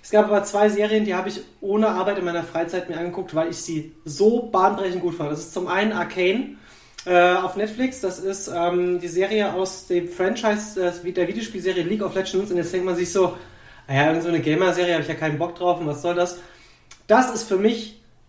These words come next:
die perfekte Fantasy, Cyberpunk, Sci-Fi-Serie in Kombination. Auch wenn man,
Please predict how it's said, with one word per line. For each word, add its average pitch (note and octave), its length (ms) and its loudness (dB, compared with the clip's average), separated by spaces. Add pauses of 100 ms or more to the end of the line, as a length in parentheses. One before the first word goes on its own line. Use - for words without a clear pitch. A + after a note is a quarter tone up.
die F#3 100 -4
perfekte A#3+ 840 -2 (240)
Fantasy, A3+ 720 0
Cyberpunk, G#3+ 880 4
Sci-Fi-Serie E3 1120 -2 (920)
in G3 160 4
Kombination. F#3+ 880 2 (680)
Auch A#3 240 6
wenn G#3+ 80 2
man, G#3+ 180 2